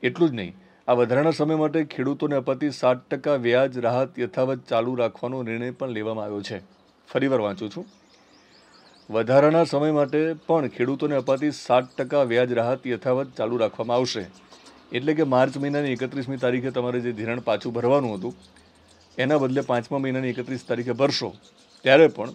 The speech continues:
એટલે કે બાકીની જે મુદત લંબાવાઈ છે,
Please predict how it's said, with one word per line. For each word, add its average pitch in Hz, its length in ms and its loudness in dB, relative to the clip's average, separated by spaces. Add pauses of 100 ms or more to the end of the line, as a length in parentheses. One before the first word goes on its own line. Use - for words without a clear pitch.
(140)
એટલે 127 160 -4
કે 131 100 -2
બાકીની 127 800 -2
જે 127 80 -2
મુદત 123 360 -6
લંબાવાઈ 127 460 6
છે, 143 180 -10